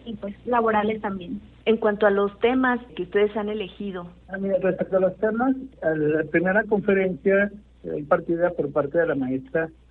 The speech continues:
Speaker 3: Adriana Jasso, de Sextur, que nos hablará de cómo el patrimonio cultural, pues, se vuelve un activo para el turismo, ¿no? Después tendremos una mesa de diálogo en donde abordaremos los retos y oportunidades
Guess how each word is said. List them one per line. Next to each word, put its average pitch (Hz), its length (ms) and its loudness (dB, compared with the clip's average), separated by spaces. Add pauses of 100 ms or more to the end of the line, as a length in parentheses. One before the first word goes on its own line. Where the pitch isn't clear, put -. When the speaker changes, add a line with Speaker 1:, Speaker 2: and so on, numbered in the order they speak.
Speaker 3:
Adriana 151 460 0
Jasso, 170 420 0 (380)
de 135 160 -4
Sextur, 190 420 0 (380)
que 156 80 0
nos 151 180 0
hablará 156 440 6
de 180 340 0
cómo 185 220 0
el 196 100 0
patrimonio 165 440 -2
cultural, 190 580 0
pues, 151 140 -6
se 147 60 -2
vuelve 147 180 -2
un 165 100 -4
activo 156 380 -4
para 139 220 -4
el 117 120 -8
turismo, 127 460 -6
¿no? 160 160 -14 (220)
Después 151 340 0
tendremos 175 480 2
una 165 180 0
mesa 170 300 -2
de 175 100 0
diálogo 175 560 2 (280)
en 143 100 -4
donde 147 180 0
abordaremos 151 680 4 (220)
los 127 180 -4
retos 165 340 2
y - 60 0
oportunidades 180 800 0